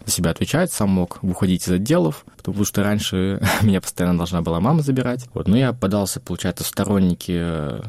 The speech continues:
движения, то есть участвовал, не знаю, в собраниях, подготовке пары акций, но не очень активно.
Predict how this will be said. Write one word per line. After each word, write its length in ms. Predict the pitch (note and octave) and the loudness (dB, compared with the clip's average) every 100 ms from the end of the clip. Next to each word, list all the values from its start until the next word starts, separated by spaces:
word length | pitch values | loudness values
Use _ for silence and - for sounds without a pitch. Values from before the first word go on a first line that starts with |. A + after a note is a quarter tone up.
| - | -8
движения, 360 | F#2 F2+ D#3+ E3 | -2 2 4 2
то 80 | B2 | 0
есть 100 | A2 - | -10 -10
участвовал, 720 | E2 G2 F2+ - E2+ E2+ - | -4 -2 -2 -2 -2 -2 -4
не 80 | - | -4
знаю, 140 | E2 | -4
в 40 | - | -2
собраниях, 680 | F2+ C3+ G3 E3 D#3 C#3+ - | 0 2 2 0 -2 -4 -4
подготовке 480 | F#2+ F2+ F2+ - - | -4 -2 -4 -6 -4
пары 240 | F2+ F2+ | -2 0
акций, 440 | C3 F#3 - - | 0 0 -2 0
но 180 | G2 A2 | 2 4
не 280 | G2 F#2+ G#2 | 4 4 4
очень 240 | F#2+ - | 4 0
активно. 400 | F2 - - - | -6 -6 -8 -8